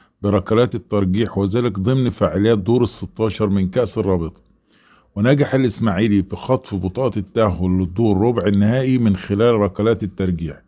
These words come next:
وقال عمر جمال: "فوز الإسماعيلي على المحلة اليوم أعتبره معنوي فقط، وحقيقة كان في عوامل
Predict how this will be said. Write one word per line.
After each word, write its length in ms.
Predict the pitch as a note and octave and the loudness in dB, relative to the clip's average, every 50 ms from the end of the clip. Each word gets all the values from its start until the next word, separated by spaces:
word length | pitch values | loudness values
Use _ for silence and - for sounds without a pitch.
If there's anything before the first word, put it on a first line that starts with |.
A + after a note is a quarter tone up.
| _ _ _ _ _ _ _ _ | _ _ _ _ _ _ _ _
وقال 440 | - A2+ B2 A2+ D3+ D#3 D#3 D#3 C#3+ | -2 0 2 4 4 4 4 4 2
عمر 320 | G#2+ A2 C3+ C3+ B2 A#2 G#2 | 2 2 0 2 2 0 0
جمال: 560 | F2 F2 F#2+ G2 G#2 G2+ G2 F#2 F2 E2 F2 - _ _ _ _ _ _ _ _ | 0 0 0 2 2 2 0 0 -2 -4 -8 -12 _ _ _ _ _ _ _ _
"فوز 260 | - C#3 D#3+ E3 C#3+ | 2 4 4 6 6
الإسماعيلي 720 | D#3 C#3+ B2+ A2 - - G#2+ G#2+ G#2 G#2+ A#2+ C3 B2 B2 | 4 2 2 0 0 0 0 0 0 2 0 2 2 2
على 180 | G2+ F2+ G2 F#2+ | 2 2 2 0
المحلة 500 | F#2+ F#2+ F#2+ F2+ - A#2 A#2+ B2 A2+ G2+ | 0 0 0 -2 -2 -2 0 0 2 2
اليوم 320 | G2 G2 A2 A#2+ A#2+ - - | 2 2 0 0 0 -2 -4
أعتبره 520 | G2 F2 F2 F2 B2 B2 A#2 A#2 G#2+ F#2+ | -4 -6 -4 -2 0 0 2 2 2 4
معنوي 500 | F2+ F#2+ F#2 D#2 E2+ G#2 A2 A2+ A2 G2+ | 4 2 2 2 0 2 2 2 2 2
فقط، 400 | F#2+ - G2+ F2+ - - D2+ - _ _ _ _ _ _ _ _ _ _ | 2 0 -2 -4 -4 -8 -14 -16 _ _ _ _ _ _ _ _ _ _
وحقيقة 680 | - G2+ F#2 - A#2 B2 C3+ D#3 E3 C#3+ C3+ C3 B2 G2+ - _ _ _ _ _ | -6 -6 -2 0 0 2 2 2 2 2 2 0 0 -2 -6 _ _ _ _ _
كان 200 | - A2 G#2+ G#2+ | -2 0 0 0
في 200 | G#2 - C#3+ C#3+ | 0 2 2 2
عوامل 640 | A2+ F2+ F2+ G#2+ A#2+ C3 C3 C3+ C3 B2 B2 - - | 2 2 2 2 2 2 2 0 -2 -2 -4 -6 -8